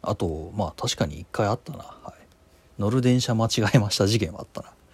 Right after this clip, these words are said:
うん、まあ、そんぐらいだけど、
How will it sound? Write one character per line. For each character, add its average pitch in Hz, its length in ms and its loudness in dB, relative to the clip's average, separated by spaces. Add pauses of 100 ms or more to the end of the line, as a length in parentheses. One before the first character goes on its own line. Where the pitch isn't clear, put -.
(640)
う 101 80 -4
ん、 82 920 -8
ま 90 280 -4
あ、 - 20 -16
そ - 140 -10
ん 87 100 -2
ぐ 87 80 -2
ら 92 100 0
い - 20 0
だ 107 120 0
け 95 80 0
ど、 87 320 -6